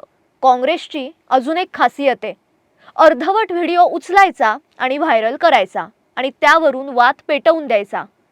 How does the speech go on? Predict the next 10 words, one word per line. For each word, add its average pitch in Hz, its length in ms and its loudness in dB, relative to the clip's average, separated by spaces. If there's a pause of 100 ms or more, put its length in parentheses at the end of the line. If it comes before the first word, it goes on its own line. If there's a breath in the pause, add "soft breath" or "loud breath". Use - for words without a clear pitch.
(120)
आणि 254 140 -4
मग 285 180 -6
गंमत 302 360 -2
बघायची. 214 520 -6 (920)
राहुल 311 320 0
गांधींनी 370 580 -2
आता 339 240 -2
सरसंघचालक 320 1000 -2
मोहन 277 440 -2
भागवत 254 400 -4